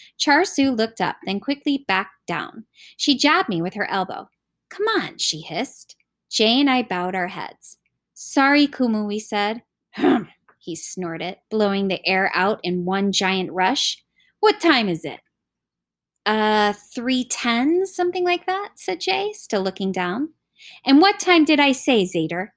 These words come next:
"Three o'clock." "Hmm," he snorted again. "What else did I say, ah?"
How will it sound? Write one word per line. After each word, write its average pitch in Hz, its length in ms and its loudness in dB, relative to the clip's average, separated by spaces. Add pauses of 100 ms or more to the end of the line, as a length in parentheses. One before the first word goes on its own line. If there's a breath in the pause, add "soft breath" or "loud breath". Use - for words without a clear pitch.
(640)
"Three 220 260 0
o'clock." 196 520 0 (360)
"Hmm," 277 320 4 (440)
he - 120 -6
snorted 170 580 -6
again. 170 460 -6 (400)
"What 262 180 4
else 302 260 4
did 196 180 2
I 170 100 2
say, 170 340 -2
ah?" 302 260 0